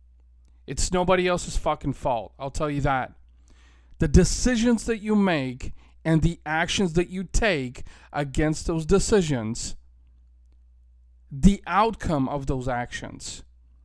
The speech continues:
is determines the person that you are. And I don't wanna hear any of that bullshit that, well, you know, there were special circumstances and blah, blah, blah, and all this bullshit. Look,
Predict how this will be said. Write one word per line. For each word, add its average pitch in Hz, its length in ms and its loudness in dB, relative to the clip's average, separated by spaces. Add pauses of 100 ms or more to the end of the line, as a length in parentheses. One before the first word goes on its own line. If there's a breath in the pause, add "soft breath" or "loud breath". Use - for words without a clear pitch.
(580)
is 151 100 -6
determines 175 640 4
the 147 120 2 (240)
person 170 540 2
that 139 180 -2
you 156 160 -8
are. 139 540 0 (1400)
And 147 120 -4
I 165 100 6
don't 202 80 6
wanna 196 140 2
hear 190 80 2
any 185 220 0
of 170 80 0
that 143 180 0
bullshit 160 340 0
that, 143 220 -2 (240 loud breath)
well, 214 340 6
you 202 160 -2
know, 202 200 4
there 185 200 4
were 180 320 2
special 175 460 0
circumstances 165 920 -4
and 131 160 -2
blah, 147 240 2
blah, 147 220 2
blah, 139 240 2
and 139 100 -2
all 151 220 -2
this 139 180 -4
bullshit. 139 540 -2
Look, 151 240 0